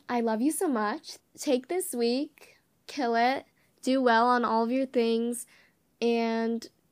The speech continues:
just try your best no matter how anything pans out.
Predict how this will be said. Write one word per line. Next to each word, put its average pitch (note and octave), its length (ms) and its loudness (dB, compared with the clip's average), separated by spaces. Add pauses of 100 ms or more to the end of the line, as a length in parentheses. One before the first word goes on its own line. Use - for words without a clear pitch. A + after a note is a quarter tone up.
(200)
just - 260 -8
try C#4+ 240 -2
your C4+ 160 4
best A3 360 -2
no A#3 100 0
matter A3+ 260 0
how G#3+ 220 -4
anything G#3+ 380 -4
pans G3+ 300 -8
out. - 320 -8